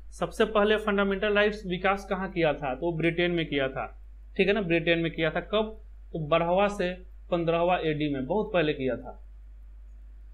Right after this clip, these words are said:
नेक्स्ट है कि मौलिक अधिकार को वायलेशन के लिए किसको हैंग कर दिया गया, किसको फांसी की सजा सुनाई गई, ठीक है। तो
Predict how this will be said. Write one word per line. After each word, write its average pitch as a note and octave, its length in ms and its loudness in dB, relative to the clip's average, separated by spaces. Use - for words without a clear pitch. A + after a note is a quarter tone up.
नेक्स्ट G#3+ 300 0
है G#3+ 160 4
कि G3+ 260 -6
मौलिक G3 380 2
अधिकार G3+ 440 4
को F3+ 280 0
वायलेशन F3 520 4
के F#3+ 120 0
लिए E3+ 320 0
किसको G3+ 360 2
हैंग F#3+ 280 -2
कर F3 160 2
दिया E3 180 4
गया, D3+ 180 4
किसको D#3+ 300 -2
फांसी F3+ 340 -2
की F#3+ 60 0
सजा E3+ 220 2
सुनाई D3+ 320 0
गई, B2 180 0
ठीक F#3 120 2
है। G#3+ 80 4
तो G3 260 2